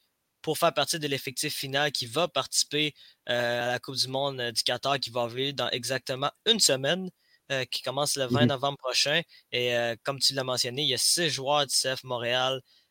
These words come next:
Speaker 1: euh, qui vont être membres de cette équipe-là. Il y a, euh, Alistair Johnston, il y a Kamal Miller, Joel Waterman, Ismaël Koné, le Québécois Samuel Piette et également le gardien de but James Pantemis,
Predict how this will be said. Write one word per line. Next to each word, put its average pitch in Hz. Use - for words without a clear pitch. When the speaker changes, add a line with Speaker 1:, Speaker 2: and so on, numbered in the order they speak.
Speaker 1:
euh, 107
qui 123
vont 123
être 123
membres 131
de 127
cette -
équipe-là. 131
Il 113
y 120
a, 120
euh, 113
Alistair 139
Johnston, 139
il 113
y -
a 113
Kamal 147
Miller, 139
Joel 139
Waterman, 139
Ismaël 151
Koné, 143
le 120
Québécois 151
Samuel 147
Piette 151
et 170
également 147
le 139
gardien 131
de 131
but 143
James 139
Pantemis, 139